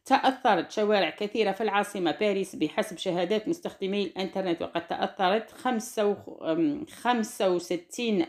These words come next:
ألف عميل في ذروة الحادث حسب الشركة المشغلة لشبكة توزيع الكهرباء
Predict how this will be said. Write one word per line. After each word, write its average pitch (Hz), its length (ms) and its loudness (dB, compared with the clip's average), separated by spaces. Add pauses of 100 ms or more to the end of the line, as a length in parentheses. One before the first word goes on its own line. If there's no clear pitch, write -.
ألف 208 320 0
عميل 190 380 0
في 190 240 -4
ذروة 202 560 2
الحادث 170 520 -2 (400)
حسب 269 400 2
الشركة 220 680 2 (160)
المشغلة 180 720 0
لشبكة 180 460 -4
توزيع 170 380 -2
الكهرباء 165 720 -2